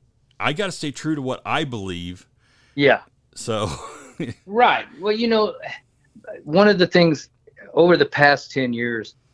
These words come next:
Speaker 2: Melanie and I, we've gone through a little bit of a metamorphosis, and we've gotten to this, this ideology of yolo. You only live once.
Speaker 1: Right.
Speaker 2: So your life has to be what you want it to be.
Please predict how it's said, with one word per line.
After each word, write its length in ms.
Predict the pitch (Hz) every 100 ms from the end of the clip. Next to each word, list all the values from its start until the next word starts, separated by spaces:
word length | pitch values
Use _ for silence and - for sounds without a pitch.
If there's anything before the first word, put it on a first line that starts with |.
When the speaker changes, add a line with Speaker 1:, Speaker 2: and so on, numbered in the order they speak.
| -
Speaker 2:
Melanie 460 | 127 139 131 120
and 140 | 113 113
I, 300 | 110 110 104 _ _ _ _ _ _ - - - -
we've 260 | 120 131 123
gone 300 | 143 143 135
through 200 | 139 120
a 40 | 110
little 240 | 127 131
bit 160 | 123 117
of 80 | 107
a 60 |
metamorphosis, 1040 | 113 117 117 110 120 127 117 - 110 - - _ _ _ -
and 220 | 131 127
we've 160 | 127 117
gotten 300 | 139 135 139
to 160 | 143 127
this, 420 | 123 113 - _ _ _ _ _ _
this 220 | 120 117 -
ideology 880 | 131 135 131 117 131 135 123 120 120
of 240 | 113 113
yolo. 580 | 110 120 127 117 104 87 _ -
You 140 | 123
only 340 | 127 165 170 147
live 280 | 135 127 104
once. 500 | 110 101 - - -
Speaker 1:
Right. 240 | 95 92
Speaker 2:
So 80 | 139
your 240 | 135 127
life 180 | 120 131 - _ -
has 240 | 147 135
to 120 | - 120
be 520 | 110 147 127 107 101 _ _
what 280 | 120 117 -
you 140 | 151
want 280 | 170 156 147
it 120 | 117 -
to 100 | 117
be. 360 | 110 143 95